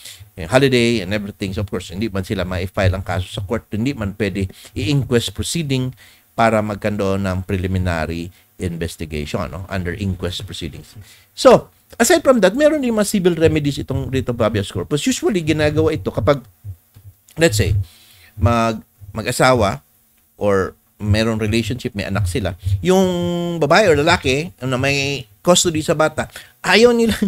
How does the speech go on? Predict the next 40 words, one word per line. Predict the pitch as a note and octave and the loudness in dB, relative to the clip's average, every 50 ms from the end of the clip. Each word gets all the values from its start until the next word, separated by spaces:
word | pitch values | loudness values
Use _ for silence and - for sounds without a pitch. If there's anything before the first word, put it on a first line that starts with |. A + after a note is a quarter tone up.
| - - _ _ | -4 -4 _ _
<laughs> | _ - - A#3+ G3+ - F3 | _ -14 -10 -10 -6 0 2
ayaw | G3 A3 A3+ | 4 4 4
nila | A3+ A3+ A3 G#3+ G#3+ G#3 | 4 2 2 2 0 0
ipahiram | G#3 - F3+ F#3 F3 G3 G3 G3 | 0 0 0 2 4 4 4 4
ang | F#3 E3+ F3 F3 E3+ | 2 0 -4 -6 -4
pakita | - D#3+ D3 E3+ E3 D#3 - D3 | -4 -2 0 0 0 0 2 0
ang | C3+ D3 D3+ | 0 2 2
bata, | D3 E3 - - D#3 | 2 2 2 2 0
tatago-tago | - - A#2 A2+ - A2 G#2 G#2+ A#2 - - A2 A2+ G#2 G#2+ G2 F#2 | -2 0 -2 -2 0 0 0 0 -2 -4 -2 0 0 0 0 -2 -4
niya, | G#2+ G#2+ F#2+ E2+ | -4 -4 -4 -4
iniinis | F#2 G#2 G2 F#2+ G2+ G#2 - - | -4 -4 -4 -4 -6 -6 -6 -6
yung | G2 - G#2 | -6 -6 -6
kabila. | F2+ - E2+ - - - _ _ _ _ - - - - - - | -8 -8 -10 -12 -12 -14 _ _ _ _ -20 -20 -20 -20 -12 -8
Now, | C#3 C#3 D3 | -6 -2 2
every | F3 G3 G#3 G#3+ G3+ | 4 6 6 6 4
time | G3+ G3 F3+ F3 E3+ | 4 4 4 4 4
na | E3 D#3+ D#3+ | 2 2 2
magpunta | D#3 - - D#3+ D3 D3 C#3+ | 2 2 0 -2 -2 0 0
siya | C#3 D3 | 0 0
doon, | C#3 C#3+ C3+ B2 | 0 0 0 0
eh, | G#2 A2 B2 D3 | 2 0 0 0
hindi | F3 E3+ | -2 -2
pakita | - D#3+ - - D#3+ - - C#3 | -4 -6 -6 -6 -6 -4 -4 -4
ang | C#3 C#3+ | -2 -2
bata, | C#3 - - | -2 -2 -4
tinitreaten | - B2 A2+ A#2 G2+ - A#2 A2+ A2 - A#2 A2 - | -4 -4 -4 -4 -4 -2 -2 -2 -2 -2 -4 -4 -4
siya. | A#2+ A2 - _ _ _ _ - | -6 -6 -8 _ _ _ _ 0
"Hiwalay | C#3+ D#3+ F3 F#3+ F#3+ F3 | 2 4 4 4 4 2
na | F3+ E3 | 0 0
tayo. | - D3+ C#3+ C3+ B2 G#2 G2+ - _ - - - - - - - - | 2 4 4 4 4 2 0 -4 _ -20 -20 -20 -20 -20 -18 0 2
Hindi | F#2+ F2+ - | 4 4 4
ko | - - | 6 8
pakita | G2+ F#2 F2+ - - G2+ | 8 8 8 6 2 0
itong | G2+ - A#2+ A#2 | -4 -4 -4 -2
bata | G#2+ G2 G2+ - | -2 -2 -2 -2
ito." | G2 F2+ - - F#2+ - - - - _ _ - | -4 -6 -6 -8 -14 -16 -18 -20 -20 _ _ -4
You | F3+ G3 G#3+ | -2 2 2
could | A3 G#3 - | 2 2 4
file, | - D#3 D#3 E3 F3+ G#3+ A3 - - - - | 4 6 6 6 6 4 0 -4 -8 -14 -6
the, | - C3 B2 B2 A#2+ A2 A2 - - | -2 2 2 4 2 2 0 -2 -6